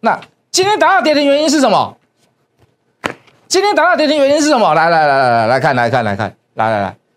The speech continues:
建汉前波呢也是涨一波嘛，对不对？建-，建汉前波能够大涨是因为什么？它拥有台阳嘛，对不对？可是今天的，今天的这个 moment 是什么？今天的情境是什么？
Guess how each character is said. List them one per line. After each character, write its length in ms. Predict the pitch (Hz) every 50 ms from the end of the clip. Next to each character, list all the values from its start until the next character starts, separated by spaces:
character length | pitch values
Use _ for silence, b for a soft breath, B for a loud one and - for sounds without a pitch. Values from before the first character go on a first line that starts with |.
| _ _ _ _ _ _ _ _ _ _ _ _ _
建 340 | - 370 403 370 330 294 277
汉 240 | 330 339 311 269
前 320 | 220 - - 220 226 262 269
波 220 | 247 294 302 294
呢 80 | 254 240
也 120 | 175 185
是 120 | 190 285 240
涨 180 | 202 160 180
一 40 | 214
波 200 | 175 208 202 208
嘛， 280 | 202 165 127 107 - - _ _ _
对 80 | 208 196
不 60 | 196
对？ 240 | 190 151 - - - _ _ _ _ _ _ _ _ -
建-， 280 | - 392 392 339 277 214
建 240 | - - 359 330 320
汉 140 | 349 320 226
前 180 | 240 277 277
波 140 | 269 320 302
能 100 | 269 269
够 100 | 269 294
大 180 | - 302 277 220
涨 140 | 214 185
是 120 | 175 220 262
因 100 | 262 262
为 120 | 254 233
什 120 | 175 180 143
么？ 140 | 123 110 123
它 140 | - 254 254
拥 240 | 247 262 269 262
有 180 | 262 233 170 -
台 220 | 135 135 143 139
阳 320 | 147 165 156 135 113 107 113
嘛， 280 | 113 110 101 92 92 - _ _ _ _ _ _ _ _ _ _ _ _ _ _ _ _ _ _
对 80 | - 240
不 80 | 220
对？ 300 | 214 240 185 123 107 - - _ _
可 120 | - 277
是 180 | 247 359 403 -
今 240 | - - 381 370 381
天 140 | 381 392
的， 100 | 370 330 233
今 280 | - - - 370 370
天 120 | 339 370 370
的 100 | 339 294
这 100 | 240 320
个 80 | 311
moment 380 | 285 302 294 311 311 285 240 214
是 100 | 233 277
什 120 | 214 214
么？ 220 | 190 131 113 101 - _ _ _ _ _ _ _ _ _ _
今 160 | - 349 359
天 100 | 370 392
的 80 | 370 320
情 240 | - - 277 285 277
境 160 | - 349 285
是 100 | 262 320
什 120 | 233 240
么？ 200 | 185 131 117 -